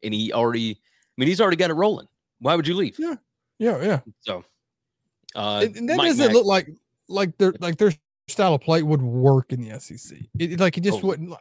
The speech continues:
Speaker 2: I'm not saying, like, maybe it wouldn't work.
Speaker 1: Lanning
Speaker 2: I don't know, maybe it
Speaker 1: would.
Speaker 2: wouldn't. Yeah.
Speaker 1: He would kill it. He would kill it there. Uh, but he wouldn't be as successful there as I think he's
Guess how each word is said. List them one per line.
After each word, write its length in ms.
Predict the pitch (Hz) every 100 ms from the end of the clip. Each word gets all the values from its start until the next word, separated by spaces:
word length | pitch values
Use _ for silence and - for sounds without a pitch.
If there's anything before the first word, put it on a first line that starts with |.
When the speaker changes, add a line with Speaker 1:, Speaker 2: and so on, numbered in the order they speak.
| -
Speaker 2:
I'm 80 | 247
not 100 | 240
saying, 140 | 196 156
like, 160 | 147
maybe 160 | 151 139
it 40 |
wouldn't 220 | 123 113
work. 340 | 113 127 143 - _ _ _ _ _ -
Speaker 1:
Lanning 340 | 110 143 151
Speaker 2:
I 80 | 180
don't 100 | 123
know, 60 | 139
maybe 160 | 160
it 40 | 151
Speaker 1:
would. 80 | 147
Speaker 2:
wouldn't. 200 | 139 - _ _ _ _ _ - _ _
Yeah. 100 | 143
Speaker 1:
He 100 | 131
would 220 | 117 -
kill 380 | - - 143 123
it. 200 | _ - _ _ _ _ _
He 140 | - 160
would 180 | 117 -
kill 240 | - 226
it 140 | 127
there. 280 | - - - _ _ _ _ -
Uh, 320 | 98 95 95 - _ _ _ -
but 120 | 165
he 40 |
wouldn't 320 | 170 214 180 151
be 380 | 180 151 135 -
as 280 | 139 156 147
successful 560 | 127 107 123 110 107
there 520 | 92 110 147 104 104 - _ _ _ -
as 220 | 117 117
I 80 | 110
think 180 | 131 135
he's 300 | 120 95